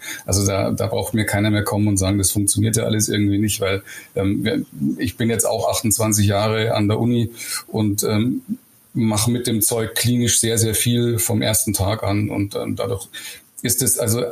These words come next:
ich will jetzt nicht sagen ausgelutscht, ähm, aber es ist auf alle Fälle so, dass da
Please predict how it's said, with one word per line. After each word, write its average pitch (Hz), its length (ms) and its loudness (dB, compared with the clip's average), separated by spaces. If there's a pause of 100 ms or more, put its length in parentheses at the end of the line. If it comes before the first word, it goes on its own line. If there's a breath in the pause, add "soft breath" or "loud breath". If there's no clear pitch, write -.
(140)
ich - 280 0
will 143 100 2
jetzt 165 220 0
nicht 117 140 2
sagen 123 320 0
ausgelutscht, 135 1040 0
ähm, 107 300 0
aber 110 460 -2
es 101 100 2
ist 120 100 0
auf 120 160 -2
alle 127 180 0
Fälle 120 200 0
so, 117 160 2
dass 113 180 0
da 107 300 -2